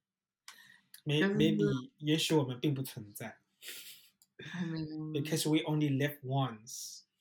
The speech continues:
Speaker 2: I don't know. I feel like,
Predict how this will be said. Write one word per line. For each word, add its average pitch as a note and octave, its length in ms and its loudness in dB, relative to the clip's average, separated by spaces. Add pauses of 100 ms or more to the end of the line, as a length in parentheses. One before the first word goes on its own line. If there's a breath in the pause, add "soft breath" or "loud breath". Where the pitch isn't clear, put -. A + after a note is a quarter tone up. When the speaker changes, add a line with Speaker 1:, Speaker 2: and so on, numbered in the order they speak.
(1400 soft breath)
Speaker 2:
I A3 140 6
don't D4+ 200 2
know. E4 340 4
I F#3 140 6 (100)
feel B3 140 6
like, G3 500 6